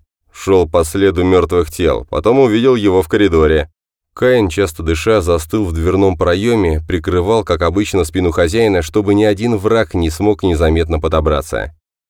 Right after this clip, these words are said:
Ковальский снова указал на голову Аманды. «Так что это за хрень?» «Часть дрели». «Что? Но почему?» «Да откуда мне знать, чёрт побери? Лучше помоги». «Я заберу её».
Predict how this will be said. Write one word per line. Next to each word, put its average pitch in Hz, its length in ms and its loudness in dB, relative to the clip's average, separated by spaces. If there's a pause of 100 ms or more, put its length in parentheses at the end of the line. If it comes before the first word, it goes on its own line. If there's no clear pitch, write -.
(160)
Ковальский 92 520 -2
снова 95 280 0
указал 80 440 0
на 78 120 0
голову 76 380 0
Аманды. 71 540 -2 (440)
«Так 67 180 -4
что - 200 -4
это 85 240 2
за 82 180 0
хрень?» 76 420 -2 (500)
«Часть 104 380 -2
дрели». 90 480 0 (300)
«Что? 78 760 -2
Но 78 140 -2
почему?» 85 600 0 (420)
«Да 139 140 2
откуда 151 280 -2
мне 110 160 2
знать, 95 280 2
чёрт 82 220 0
побери? 87 400 0
Лучше 117 340 -2
помоги». 127 540 -2 (500)
«Я 78 200 2
заберу 95 420 4
её». 69 380 0